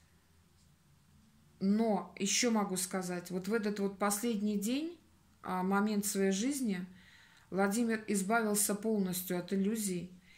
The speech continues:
и ему все стало ясно и понятно. А, но уже отступать было некуда. Здесь однозначно замешаны люди из его прошлого. Одного человека уже нету в живых.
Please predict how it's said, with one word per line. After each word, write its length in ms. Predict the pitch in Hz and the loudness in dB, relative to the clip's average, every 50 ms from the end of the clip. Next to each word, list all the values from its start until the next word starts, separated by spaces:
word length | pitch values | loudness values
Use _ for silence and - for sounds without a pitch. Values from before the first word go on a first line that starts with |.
| - - - - _ | -20 -20 -20 -16 _
и 80 | - - | 0 2
ему 240 | 202 202 208 214 214 | 4 4 4 4 2
все 240 | - - - 214 208 | 2 0 0 2 0
стало 340 | 208 - - 220 214 214 196 | -2 0 0 0 2 2 2
ясно 420 | 196 190 208 220 220 - - 196 | 2 2 2 0 0 0 -2 -2
и 60 | 185 | -4
понятно. 680 | 180 185 185 190 190 185 180 175 180 - 165 160 170 170 - _ - _ _ _ _ _ - - - - - _ _ _ _ _ - - | -2 -2 -2 -2 -2 -2 -2 -4 -6 -8 -10 -10 -10 -10 -14 _ -20 _ _ _ _ _ -20 -20 -20 -20 -20 _ _ _ _ _ -10 -8
А, 480 | 185 180 175 175 175 175 175 175 170 175 - - | -6 -4 -4 -4 -4 -4 -6 -6 -8 -10 -12 -6
но 340 | - 185 196 208 226 240 233 | -2 2 2 4 4 2 2
уже 260 | 226 - 214 196 214 | 0 0 0 0 0
отступать 680 | 214 - 202 202 - - - 220 202 - 262 262 220 196 | 0 0 0 0 0 -2 -2 -2 0 0 0 0 2 0
было 180 | 202 208 208 | 0 2 2
некуда. 560 | 208 202 196 175 175 180 180 - - - - - | 4 2 2 0 -2 -6 -10 -10 -10 -10 -10 -8
Здесь 340 | - 175 170 190 247 226 - | -6 -6 -4 -2 -2 -2 0
однозначно 880 | - 214 214 208 233 254 254 247 277 294 277 - - - 196 180 185 190 | 0 0 0 2 0 0 0 0 0 0 0 0 0 -2 -2 -4 -4 -4
замешаны 580 | - 175 196 214 214 226 240 233 - - 208 202 | -4 -2 0 0 2 2 2 2 0 2 2 2
люди 340 | 196 196 214 233 208 190 190 | 2 2 0 -2 -2 -2 -4
из 260 | 180 - 185 170 180 | -2 -2 -4 -2 -2
его 180 | 190 190 196 202 | -2 -2 -2 -2
прошлого. 640 | 196 - 185 180 180 - - - - - 175 175 - - - _ _ _ _ _ _ _ _ _ _ _ _ _ - - - - - | -4 -4 -6 -4 -4 -4 -6 -6 -8 -8 -8 -10 -12 -16 -20 _ _ _ _ _ _ _ _ _ _ _ _ _ -20 -20 -20 -8 -4
Одного 400 | - 190 185 214 233 254 285 320 | -2 0 2 4 4 4 4 2
человека 560 | - - 240 214 202 190 190 190 185 185 - | 2 2 2 2 2 2 2 0 0 -2 -4
уже 240 | 180 185 175 196 202 | -4 -2 0 2 2
нету 260 | 208 233 233 - 233 | 2 0 0 -2 -2
в 40 | 208 | -2
живых. 440 | 202 202 202 185 170 170 170 - | -2 -2 -2 -2 -4 -6 -8 -10